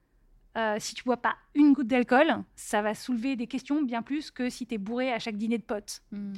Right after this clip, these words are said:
Speaker 2: Mais qu'est-ce qui a écrit là-dessus, tu sais, Sans alcool, le livre aussi qui a
Speaker 1: T'as
Speaker 2: été
Speaker 1: plein de nanas, parce qu'en fait, c'est, tu sais, c'est très tabou chez les femmes aussi, euh, beaucoup plus
Speaker 2: Ouais,
Speaker 1: tabou.
Speaker 2: ouais.
Speaker 1: Euh, et, et ça touche tous les milieux. C'est ça aussi qui est important, euh, de dire.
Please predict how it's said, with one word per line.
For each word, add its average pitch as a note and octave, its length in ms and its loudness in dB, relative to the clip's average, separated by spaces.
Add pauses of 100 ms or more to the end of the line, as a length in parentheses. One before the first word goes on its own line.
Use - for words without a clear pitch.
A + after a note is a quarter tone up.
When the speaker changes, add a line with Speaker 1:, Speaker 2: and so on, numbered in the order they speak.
(580)
Speaker 2:
Mais A#3+ 100 -2
qu'est-ce - 180 -8
qui F4 80 -4
a - 20 -2
écrit B3+ 200 -6
là-dessus, B3 380 -8
tu C4+ 40 -14
sais, C#4 140 -10
Sans B3 280 -2
alcool, A#3 480 -4
le G3+ 120 -8
livre G#3+ 280 -8
aussi G#3 220 -12
qui A3 100 -12
a F#3+ 40 -4
Speaker 1:
T'as C#4 60 0
Speaker 2:
été F#4 100 -4
Speaker 1:
plein A4 100 -2
de G#4 40 -8
nanas, E4+ 220 -2
parce - 140 -6
qu'en C#4+ 100 0
fait, E4 140 -2
c'est, C#4 120 -4
tu - 120 -6
sais, C4 100 2
c'est C4+ 120 2
très - 200 2
tabou D#4 240 6
chez C#4+ 140 0
les B3 80 4
femmes A3 280 0 (220)
aussi, C#4+ 480 0
euh, A#3 80 0
beaucoup A3+ 220 -4
plus - 100 -6
Speaker 2:
Ouais, A#3+ 60 -4
Speaker 1:
tabou. B3 420 2
Speaker 2:
ouais. B3 300 -2 (240)
Speaker 1:
Euh, A#3 440 0 (140)
et, B3 140 -2 (160)
et B3 80 -6
ça B3+ 120 -4
touche - 300 -6
tous E4+ 140 2
les D#4+ 100 4
milieux. F4 400 2
C'est - 140 -10
ça E4+ 160 4
aussi C4+ 200 -4
qui B3+ 80 -6
est A#3 80 -4
important, B3 520 -2
euh, A3 160 0
de A#3 100 -2
dire. C#4 320 2